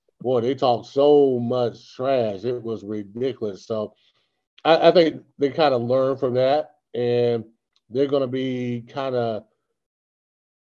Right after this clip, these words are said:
they're gonna be op-, a little optimistic, but not a whole lot more optimistic than what they were ye-, last year. Last year, they were just, "This is gonna happen."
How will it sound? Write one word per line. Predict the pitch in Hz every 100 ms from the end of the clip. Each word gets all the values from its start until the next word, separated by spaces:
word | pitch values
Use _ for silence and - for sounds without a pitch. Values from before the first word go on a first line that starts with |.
| _ _
they're | 117 139
gonna | 156
be | 147 139 127 - _
op-, | - 139 - 175 _ _ _ _ _ _ -
a | - 143
little | 151 185 254 220
optimistic, | 202 196 196 185 185 180 175
but | 151 143
not | 151 143
a | 131
whole | 139 151 147
lot | 135 135 120
more | 120 120 117
optimistic | 123 123 127 120 113 - 110
than | 107 110 104 104 92 _ _ _ _ _ _
what | 123 135
they | 127 123
were | 117 120
ye-, | 113 113 120
last | 117 117 107 -
year. | 110 98
Last | 113 156 151 -
year, | 117 104
they | 127
were | 123
just, | 104 107 95 _ _ _ _ _
"This | 120 135
is | 127
gonna | 123 120 104
happen." | 131 120 117 95